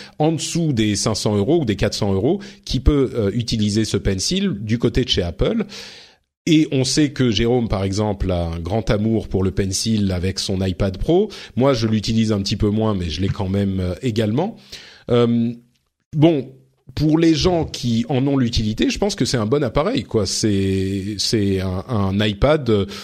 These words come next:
on va dire, moins cher que d'habitude ou autour du prix de d'habitude, mais qui en plus fait tourner le pen-, le Pencil, qui était réservé aux iPad Pro jusqu'à maintenant.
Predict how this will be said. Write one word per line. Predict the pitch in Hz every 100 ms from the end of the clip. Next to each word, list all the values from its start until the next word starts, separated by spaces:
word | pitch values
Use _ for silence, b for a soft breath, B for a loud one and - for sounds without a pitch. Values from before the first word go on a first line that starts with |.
| B B B -
on | 87
va | 87
dire, | 85 127
moins | 117 127 139
cher | 131 139 131 -
que | 123
d'habitude | 117 110 104 160
ou | 120
autour | 120 151 151
du | 127
prix | 123 135
de | 113
d'habitude, | 104 98 202 208
mais | 160 156
qui | 170 131
en |
plus | 117 220
fait | -
tourner | 127 117 120
le |
pen-, | 120 110 -
le | 113
Pencil, | 104 110 - 214 190 B B B -
qui |
était | - 110
réservé | 104 107 104 170 139
aux | 143 113
iPad | 110 113 98
Pro | 170
jusqu'à | 160 147 -
maintenant. | 127 110 98 85